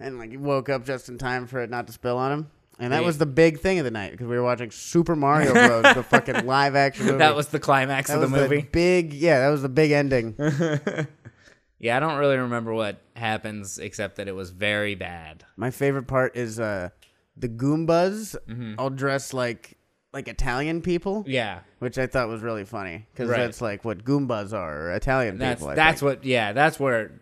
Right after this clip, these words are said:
Speaker 2: starts to feel racist, I
Speaker 1: Yeah,
Speaker 2: think. <laughs>
Speaker 1: exactly. You can be
Speaker 2: "Oh,
Speaker 1: racist to
Speaker 2: we, we
Speaker 1: Italians.
Speaker 2: brought people in." Yeah.
Speaker 1: Who cares?
Speaker 2: Yeah, I don't think
Speaker 1: But
Speaker 2: that
Speaker 1: it wasn't even, like, Italians. They just had, like, big coats and
Speaker 2: <laughs>
Speaker 1: hats. Like, they just looked like someone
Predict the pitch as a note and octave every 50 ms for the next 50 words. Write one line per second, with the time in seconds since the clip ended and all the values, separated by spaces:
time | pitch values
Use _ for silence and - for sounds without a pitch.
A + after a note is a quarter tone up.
0 | - - - B2 A2 G2 - - - F#2 - A2+ G2 F#2+ F#2+ F#2 F2 F2+ F#2 G#2
1 | G2+ F#2+ F2 - - F2+ - G#2 A2+ - C#3+ C#3+ C3 A#2 G#2 - F#3+ F#3+ G3+ -
2 | A3+ A3+ G3+ F3 E3 D#3+ C#3+ - - - C4 C#4+ C#4 G3+ F3+ D#3+ C3+ - C3 A#2+
3 | G#2+ G#2+ - B2+ G#2+ F#2 - A#2 A#2+ F#2 F#2+ E3 E3 D#3 - - - E3+ E3 D#3
4 | - A#2 G#2 F#2+ F2 D#2+ - - A2 G2+ F2+ E2+ E2+ - _ _ _ _ _ _
5 | _ _ _ - F#3+ - - G2+ G2+ G#2 F#2 D2+ - - - - _ _ _ _
6 | _ _ _ _ _ _ _ _ _ _ _ _ _ _ _ - A2+ A2+ A2+ G#2
7 | G#2+ A2 A2+ G#2 - A2 G#2+ F#2+ F#2 G#2+ - - C4+ D#4+ D4+ D#4+ D4 C4+ A#3+ A3+
8 | F#3 E3 B2+ B2 F3+ F#3 G3 F#3+ E3+ C#3+ C#3 D#3+ E3 E3+ D#3+ F3+ E3 D3+ D3+ C#3
9 | A2+ A2 - - D#3+ D#3+ D#3 D3 C3 - - D#3 C#3+ D3+ E3 D#3 F3 F#3+ F3+ -
10 | D#3+ C#3 A#3 G3 F#3 C#3+ D3 D3+ E3 D#3+ - - - - - D3+ C#3+ C#3 D3+ D3+
11 | C#3 C#3 C3+ D3 C#3 C#3 C#3 C#3+ B2 - - C#3+ C#3 C#3 C3+ C3+ C3 C3 C3 B2